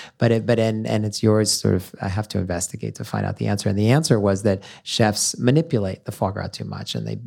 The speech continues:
they, they don't do justice. So what his point is, like, it's the perfect natural food, and you don't need to do anything with it. And actually, he hardly added salt and pepper, which is, like, no seasoning. Like, I, when I ate at the restaurant, I was tasting all these things,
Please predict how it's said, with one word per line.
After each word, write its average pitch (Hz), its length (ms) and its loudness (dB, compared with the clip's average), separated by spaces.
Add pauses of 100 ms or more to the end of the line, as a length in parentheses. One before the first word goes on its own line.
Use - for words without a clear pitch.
(100)
they, 101 320 -4
they 95 480 -6
don't 107 260 -2
do 110 100 -6
justice. 104 680 -2 (760)
So - 140 4
what 113 120 4
his 170 180 4
point 123 280 2
is, 107 160 0
like, 110 240 2 (340)
it's - 160 0
the - 100 -10
perfect 151 400 0
natural 117 420 2
food, - 460 -2 (440)
and 107 140 0
you 113 60 6
don't 110 160 4
need 139 160 6
to 131 80 6
do 98 160 4
anything 90 260 0
with - 220 -2
it. - 260 -4
And 117 140 4
actually, 123 300 2
he 120 140 2
hardly 120 380 4
added 107 220 4
salt 107 340 0
and 98 80 -6
pepper, 120 300 2
which 123 100 0
is, 113 60 -6
like, 110 140 0
no 110 280 4
seasoning. 147 640 2
Like, 113 180 2
I, 107 60 2
when 104 160 4
I 98 60 2
ate 110 180 4
at 123 140 0
the 107 40 0
restaurant, 113 340 4
I - 20 4
was 110 100 2
tasting 139 400 -2
all 104 100 4
these 101 200 0
things, 165 260 4